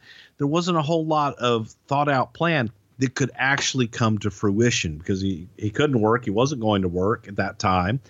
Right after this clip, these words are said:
And you're, you're stuck now. You got a guy. In addition to that, the overwhelming feeling, like I said in the very beginning about Triple H, in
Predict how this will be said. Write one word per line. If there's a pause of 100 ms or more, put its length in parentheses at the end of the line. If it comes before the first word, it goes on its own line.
(500)
And (800)
you're,
you're
stuck
now.
You
got
a
guy. (200)
In
addition
to
that,
the
overwhelming
feeling,
like
I
said
in
the
very
beginning (200)
about
Triple
H, (300)
in